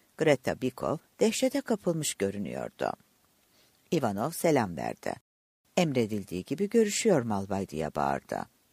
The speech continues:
Teğmen Greta Bikov'la. Ona döndü. "Ayağa kalk." Greta korkuyla titreyerek zar zor kalkabildi. Sıkıca bağlanmış sarı saçlarla yeterince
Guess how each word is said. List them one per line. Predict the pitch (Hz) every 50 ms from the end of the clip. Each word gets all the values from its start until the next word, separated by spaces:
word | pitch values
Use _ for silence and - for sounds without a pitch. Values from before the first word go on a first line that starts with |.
| _ _ _
Teğmen | - 190 175 151 139 131 123 117
Greta | 110 127 120 117 107 - 123 101
Bikov'la. | - 107 104 - - 73 62 - 71 60 - - _ _ _ _ _ -
Ona | - 151 143 127 110 101
döndü. | - 95 82 80 - - - 50 - _ _ _ _ _ -
"Ayağa | 160 175 190 196 180
kalk." | 165 - - - - - - - - _ _ _ _ _ _ _ _ _ _ _ _ _ _ _ _ _ _ _ _ _ _ _ _ _ -
Greta | 120 123 120 98 85 65 - - 78 85 151 - - - - _ _
korkuyla | - - 240 247 - - 247 220 147 104
titreyerek | 104 - - 113 - - - 113 107 101 92 82 80 98 -
zar | - - 202 208 202
zor | 175 - 131 123
kalkabildi. | - - - 104 95 - - 98 - - 67 - - - - - - _ _ _ _ _ _ _ _ _ _ _
Sıkıca | - - - 214 - 262 233 214 190 156
bağlanmış | 127 127 117 117 113 120 117 117 123 131
sarı | - - - 131 139 156
saçlarla | - - 110 104 - - - 107 98 85 80 113
yeterince | 151 151 151 131 - - 135 127 123 113 98 - 90